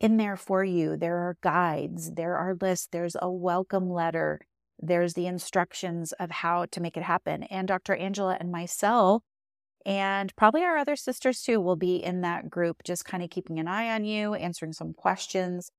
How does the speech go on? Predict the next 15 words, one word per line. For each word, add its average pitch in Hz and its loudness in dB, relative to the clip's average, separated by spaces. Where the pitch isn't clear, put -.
We 208 2
really 240 2
feel 175 6
that 170 0
this 185 0
five-step 175 0
program 156 0
is 185 4
tangible, 208 -2
it 180 4
is 165 2
important, 180 -4
and 175 -2
that 170 4
journey 180 -2